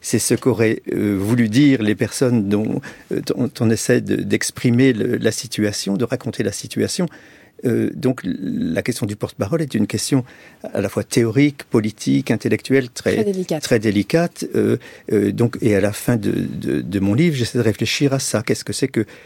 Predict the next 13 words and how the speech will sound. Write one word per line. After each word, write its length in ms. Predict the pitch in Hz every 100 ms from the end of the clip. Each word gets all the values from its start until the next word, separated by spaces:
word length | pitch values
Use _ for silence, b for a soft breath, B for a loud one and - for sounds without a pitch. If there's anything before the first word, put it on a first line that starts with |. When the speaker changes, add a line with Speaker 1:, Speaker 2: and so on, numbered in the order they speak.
| B
Speaker 1:
porter 280 | - - 131
de 60 | 117
la 100 | 95
parole 480 | 110 - 127 151
de 100 | 127
gens 200 | 107 127
qui 160 | 135 -
n'ont 140 | 104
pas 160 | 95 113
accès 300 | 123 - 110
à 40 |
la 80 | 107
parole ? 420 | - 95 98 107